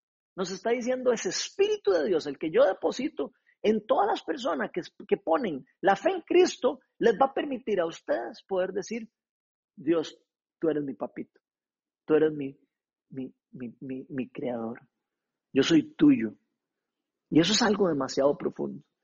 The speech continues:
Eso es algo que tiene que ver con nuestra identidad en el reino. Aquí Pablo nos está diciendo, "Ustedes no recibieron el Espíritu Santo, ustedes no recibieron esa promesa tan increíble, ustedes no recibieron el Espíritu de Cristo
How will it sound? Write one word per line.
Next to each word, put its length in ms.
Eso 160
es 100
algo 300
que 100
tiene 260
que 80
ver 320
con 300
nuestra 420
identidad 760
en 120
el 140
reino. 300
Aquí 220
Pablo 340
nos 180
está 220
diciendo, 420
"Ustedes 320
no 140
recibieron 460
el 80
Espíritu 480
Santo, 340
ustedes 260
no 80
recibieron 440
esa 160
promesa 500
tan 180
increíble, 520
ustedes 340
no 120
recibieron 500
el 60
Espíritu 480
de 160
Cristo 420